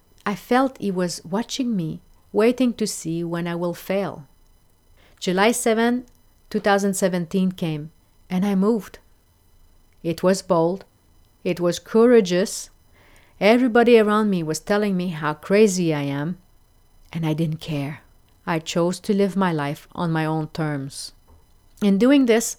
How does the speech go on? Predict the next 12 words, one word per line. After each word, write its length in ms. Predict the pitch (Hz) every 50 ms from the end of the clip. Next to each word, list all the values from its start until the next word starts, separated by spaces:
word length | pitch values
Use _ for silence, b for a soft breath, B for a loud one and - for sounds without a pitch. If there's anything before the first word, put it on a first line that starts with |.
| _ _ -
I 60 | 220
actually 320 | 247 277 269 - - 240
experienced 580 | 220 226 - - - 202 196 190 185 190 185 -
the 100 | - 185
love 220 | 185 185 190 190
manifestation. 880 | 185 180 175 180 180 - 185 185 - - 220 240 277 269 - - - - _ _ _ _ _ _
I 100 | 190 202
did 180 | 196 233 262 254
not 200 | 285 311 311 247
know 180 | 226 247 247
the 240 | 233 190 180 165 165
how. 380 | 220 220 190 170 190 233 262